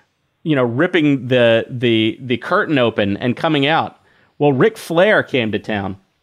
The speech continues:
and I found my way with my little instant camera to the front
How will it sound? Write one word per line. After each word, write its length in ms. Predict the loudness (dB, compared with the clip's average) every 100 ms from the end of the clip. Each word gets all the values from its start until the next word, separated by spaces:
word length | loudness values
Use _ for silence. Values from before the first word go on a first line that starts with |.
| _ _ -4
and 480 | 0 2 0 -2 -2 -2
I 160 | -2
found 340 | 0 0 2 2
my 160 | 2
way 500 | 2 4 4 0 -4 _ _ _ _
with 220 | -4 0
my 420 | 0 2 2 0 -4
little 440 | -2 2 2 0 -6 _ _
instant 400 | -2 0 -4 -4
camera 520 | -2 0 0 0 -2 -6 _ _ _ _ _
to 100 | -2
the 80 | -2
front 560 | -2 0 2 0 -4